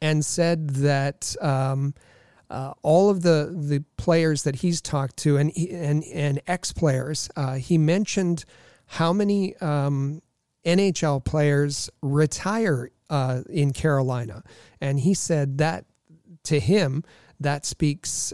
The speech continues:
uh, to the fact that there's, uh, maybe not, um,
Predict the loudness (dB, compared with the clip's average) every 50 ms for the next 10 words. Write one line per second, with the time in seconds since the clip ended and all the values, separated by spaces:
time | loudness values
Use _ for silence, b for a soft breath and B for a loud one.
0 | -6 -4 -4 -2 -2 -4 -4 -6 -6 -4 -2 -2 -2 -2 -2 -2 -2 -2 -2 -6
1 | _ -4 -4 -4 -4 -8 b b b b b b _ 2 4 4 4 2 -2 -4
2 | -6 -8 -8 -10 -10 -10 -12 -14 -12 -8 -4 -2 -2 0 0 0 2 2 2 2
3 | 0 -2 -4 -6 -12 -20 _ -20 -16 -10 -8 -6 -6 -6 -6 -10